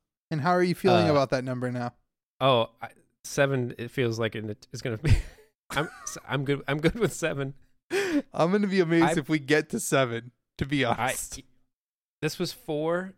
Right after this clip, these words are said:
Speaker 2: I think we can get to seven based on kinda what I did for layer four.
Speaker 1: Okay.
Speaker 2: Uh, but yeah, this week was tough.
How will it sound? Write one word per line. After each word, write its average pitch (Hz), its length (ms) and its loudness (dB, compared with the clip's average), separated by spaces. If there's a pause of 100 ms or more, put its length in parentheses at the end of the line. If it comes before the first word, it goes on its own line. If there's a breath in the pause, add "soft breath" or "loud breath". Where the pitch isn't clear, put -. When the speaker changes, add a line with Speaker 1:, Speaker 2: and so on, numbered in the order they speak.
Speaker 2:
I 143 140 -4
think 170 260 -6
we 185 100 -4
can 190 140 -8
get 170 160 -6
to 135 60 -14
seven 120 460 -4
based 117 280 -6
on 113 200 -8
kinda 120 340 -6
what 110 180 -6
I 104 100 -6
did 117 440 -8 (200)
for 123 100 -8
layer 113 200 -4
four. 127 440 -6
Speaker 1:
Okay. 139 340 0 (400)
Speaker 2:
Uh, 107 220 -6 (360)
but 110 500 -2 (280)
yeah, 98 400 -6 (800)
this 139 160 -4
week 170 160 -4
was 120 180 -6
tough. 95 400 -12